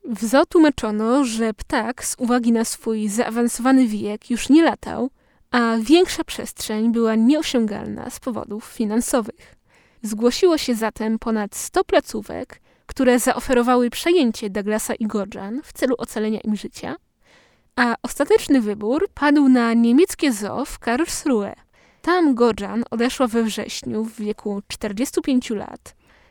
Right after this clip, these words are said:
a Douglas związał się tym razem z przedstawicielką własnego gatunku, dwudziestodwuletnią Rubin, którą sprowadzono w październiku.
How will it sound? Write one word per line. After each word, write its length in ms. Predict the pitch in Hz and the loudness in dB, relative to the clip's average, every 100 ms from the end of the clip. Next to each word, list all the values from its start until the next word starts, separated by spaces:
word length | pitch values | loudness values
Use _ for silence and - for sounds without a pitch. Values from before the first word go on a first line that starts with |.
| _ | _
a 260 | 226 226 208 | -4 -2 0
Douglas 640 | 285 339 220 160 - - | 0 0 0 -8 -10 -8
związał 500 | 226 202 240 262 254 | -6 0 2 4 2
się 120 | - | -2
tym 160 | 254 247 | -2 -2
razem 420 | 202 - - 240 | -2 -8 -6 -4
z 60 | 330 | -4
przedstawicielką 1000 | - 453 - 330 302 220 208 - 285 320 | -4 -4 0 0 0 -2 -4 -2 -2 0
własnego 480 | 359 427 - 262 220 | 2 2 2 2 0
gatunku, 560 | 208 - 202 - - - _ _ _ | -4 -8 -12 -10 -14 -16 _ _ _
dwudziestodwuletnią 1200 | 226 220 226 247 - 415 254 247 202 - 220 262 302 | -6 -4 -2 -2 0 0 2 0 -2 -4 0 2 4
Rubin, 380 | 349 208 208 302 - _ - | 4 4 -4 -4 -6 _ -8
którą 220 | - 480 508 | 2 4 4
sprowadzono 760 | - - 302 233 - 202 220 | 0 0 2 0 -4 -10 -10
w 120 | - | -12
październiku. 720 | - 220 - 240 277 226 - | -10 -10 -2 2 2 2 -4